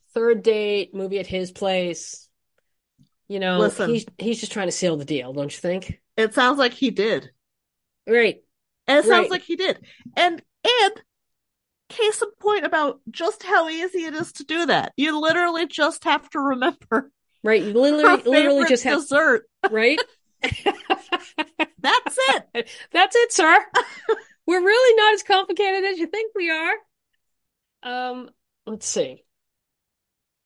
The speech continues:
Speaker 1: Uh, yeah, this to me, I just feel like, oh, why are we giving this guy credit? He just remembered that you drank Doctor Pepper and
Speaker 2: Yeah.
Speaker 1: a bunch of cookies. I don't know. Isn't that, like, basic?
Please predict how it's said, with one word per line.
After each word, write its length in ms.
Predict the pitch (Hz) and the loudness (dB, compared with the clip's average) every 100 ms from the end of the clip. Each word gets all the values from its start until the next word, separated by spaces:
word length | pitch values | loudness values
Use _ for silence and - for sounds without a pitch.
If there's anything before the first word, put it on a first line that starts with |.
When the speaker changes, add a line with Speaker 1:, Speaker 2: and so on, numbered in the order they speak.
| _ _ _ _ _ _ _ | _ _ _ _ _ _ _
Speaker 1:
Uh, 160 | - 247 | -12 -4
yeah, 240 | 311 311 | -2 0
this 200 | 262 311 - | 0 -4 -2
to 120 | 330 | -2
me, 120 | 311 | 0
I 80 | 262 | -2
just 220 | 262 - | -4 -6
feel 200 | 247 233 | -4 -2
like, 180 | 202 185 | -4 -6
oh, 300 | 226 233 226 | -8 -6 -6
why 200 | 196 196 | -6 -6
are 60 | 208 | -8
we 80 | |
giving 220 | 214 202 175 | -8 -8 -8
this 120 | 180 | -12
guy 140 | 120 | -14
credit? 460 | 143 - 113 - - _ _ _ _ _ _ _ _ _ _ _ _ _ _ _ _ | -12 -10 -8 -10 -12 _ _ _ _ _ _ _ _ _ _ _ _ _ _ _ _
He 120 | 233 | 0
just 200 | 233 226 | 0 0
remembered 300 | 220 220 196 | -2 -2 -4
that 80 | - | -8
you 60 | 185 | -6
drank 260 | 185 165 170 | -4 -4 -4
Doctor 220 | 165 - | -6 -6
Pepper 340 | 180 143 156 | -10 -8 -8
and 160 | 131 135 | -8 -8
Speaker 2:
Yeah. 60 | 403 508 - | -10 -10 -14
Speaker 1:
a 40 | |
bunch 120 | - - | -20 -14
of 20 | |
cookies. 500 | 147 135 120 147 - _ - | -12 -10 -12 -16 -18 _ -14
I 60 | |
don't 140 | 175 170 | -10 -10
know. 260 | 139 160 180 | -10 -12 -12
Isn't 180 | 190 190 | -6 -4
that, 140 | 175 | -4
like, 200 | 185 180 | -6 -4
basic? 480 | 156 147 - 180 | -4 -4 -4 -6